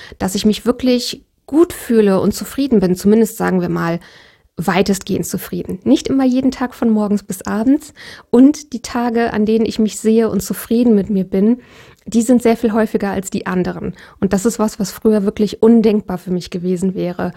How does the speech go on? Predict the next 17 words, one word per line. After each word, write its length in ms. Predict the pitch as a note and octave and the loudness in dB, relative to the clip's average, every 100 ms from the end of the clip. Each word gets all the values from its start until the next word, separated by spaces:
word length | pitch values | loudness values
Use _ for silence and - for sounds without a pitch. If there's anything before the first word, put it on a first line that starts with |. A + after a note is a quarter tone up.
| - - - _ | -14 -20 -20 _
Und 280 | G#3 G3+ - _ | 4 4 -2 _
das 220 | - G3+ - _ - | -6 -6 -6 _ -2
ist 280 | C4+ - - _ | -2 -2 -10 _
irgendwie 680 | B3 C4 C#4 A#3 B3 B3+ - _ _ _ _ _ - | 0 2 0 0 -2 -2 -6 _ _ _ _ _ 2
unbeabsichtigt 760 | C4 C#4+ B3+ A3 - B3 - | 4 4 2 -2 -4 -4 -2
dadurch, 320 | A3+ G#3+ - _ - - | -2 -2 -6 _ -20 0
unbeabsichtigt 720 | C4 C4 - - A#3 A3+ - | 0 2 0 -2 -2 -4 -6
dadurch 260 | G#3+ A3 | -6 -6
passiert, 500 | - F#3+ - A3+ A#3+ - - - - | -8 -12 0 2 2 -2 -20 -20 -8
dass 160 | F#3+ G3+ | -4 -2
ich 200 | - - | -4 -2
aufgehört 600 | A#3+ C4+ A#3+ A3+ A#3 - | 0 2 2 4 2 -2
habe, 300 | A3+ A3+ - | -2 0 -2
etwas 280 | - A3 | -2 -4
anderes 420 | - F#3+ G3 F#3 - | 0 0 0 -4 -6
zu 100 | F3+ | -8
tun. 400 | - D#3+ - | -4 -4 -6